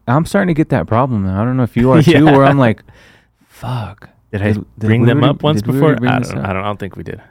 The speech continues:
Speaker 1: Well, uh, we're doing it again. That's how great he is. Brendan Yates. You know, it's not like a bleh fucking screaming, like, but just the way he does it, his vocals, the power, the, the grit. I,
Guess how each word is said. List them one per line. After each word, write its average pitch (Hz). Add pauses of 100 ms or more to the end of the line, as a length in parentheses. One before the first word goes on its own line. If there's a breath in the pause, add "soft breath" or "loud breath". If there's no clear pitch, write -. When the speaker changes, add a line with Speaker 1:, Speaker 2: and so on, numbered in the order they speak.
Speaker 1:
Well, 156
uh, 117
we're 113
doing 123
it 127
again. 110
That's 101
how 110
great 98
he 95
is. 87
Brendan 127
Yates. 107 (340 soft breath)
You 147
know, 139
it's 139
not 135
like 117
a 104
bleh -
fucking 113
screaming, 120
like, 107
but 101 (160 soft breath)
just -
the 170
way 147
he 131
does 117
it, 127
his 104
vocals, 113
the 98
power, 107
the, 92
the 78
grit. 107 (560 soft breath)
I, 113